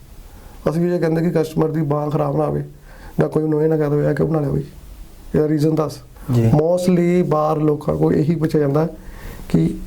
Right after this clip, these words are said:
Speaker 1: "ਕਿਉਂ ਬਣਾਇਆ, ਇਹਦਾ ਰੀਜ਼ਨ ਕੀ ਹੈ, ਕੋਈ ਲਾਈਫ ਆ ਤੇਰੀ?"
Speaker 2: ਹੂੰ।
Speaker 1: ਉਹ ਫਿਰ ਕਸਟਮਰ ਕਹਿੰਦੇ "ਉਹਦੇ ਡਿਜ਼ਾਈਨ।"
Speaker 2: ਸੋਨੂੰ, ਜਿੱਦਾਂ ਅੱਜ ਕੱਲ੍ਹ, ਅ, ਕੁੜੀਆਂ ਮੁੰਡਿਆਂ ਦੇ ਵਿੱਚ ਬ੍ਰੇਕਅਪ ਹੁੰਦੇ ਆ, ਉਹ ਟੈਟੂ ਬਣਵਾ ਲੈਂਦੇ ਪਹਿਲਾਂ ਤੇ ਬਾਅਦ ਦੇ ਵਿੱਚ ਉਹ ਕਹਿੰਦੇ "ਸਾਡੇ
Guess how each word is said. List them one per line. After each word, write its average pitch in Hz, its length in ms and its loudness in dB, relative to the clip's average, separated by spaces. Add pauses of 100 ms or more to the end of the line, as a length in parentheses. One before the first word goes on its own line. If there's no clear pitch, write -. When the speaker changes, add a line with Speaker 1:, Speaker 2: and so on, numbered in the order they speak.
(180)
Speaker 1:
"ਕਿਉਂ 180 160 2
ਬਣਾਇਆ, 180 280 0 (1600)
ਇਹਦਾ 160 100 0
ਰੀਜ਼ਨ 160 280 2
ਕੀ 156 120 0
ਹੈ, 135 80 0 (1120)
ਕੋਈ 151 140 2
ਲਾਈਫ 143 260 2
ਆ 180 60 2
ਤੇਰੀ?" 175 260 0 (480)
Speaker 2:
ਹੂੰ। 107 340 4 (300)
Speaker 1:
ਉਹ 160 60 4
ਫਿਰ 156 100 2
ਕਸਟਮਰ 160 280 2
ਕਹਿੰਦੇ 160 260 0
"ਉਹਦੇ 156 220 2
ਡਿਜ਼ਾਈਨ।" 151 380 0 (460)
Speaker 2:
ਸੋਨੂੰ, 160 240 0
ਜਿੱਦਾਂ 165 280 0
ਅੱਜ 151 140 -6
ਕੱਲ੍ਹ, 160 240 0 (400)
ਅ, 127 60 0
ਕੁੜੀਆਂ 131 340 2
ਮੁੰਡਿਆਂ 131 240 4
ਦੇ 135 80 2
ਵਿੱਚ 135 100 0
ਬ੍ਰੇਕਅਪ 117 340 0
ਹੁੰਦੇ 120 300 2
ਆ, 120 40 4
ਉਹ 120 120 2
ਟੈਟੂ 120 280 2
ਬਣਵਾ 127 260 2
ਲੈਂਦੇ 107 260 0
ਪਹਿਲਾਂ 120 380 0
ਤੇ 127 120 0
ਬਾਅਦ 120 340 0
ਦੇ 131 100 2
ਵਿੱਚ 123 260 0
ਉਹ 123 160 2
ਕਹਿੰਦੇ 120 240 2
"ਸਾਡੇ 110 460 2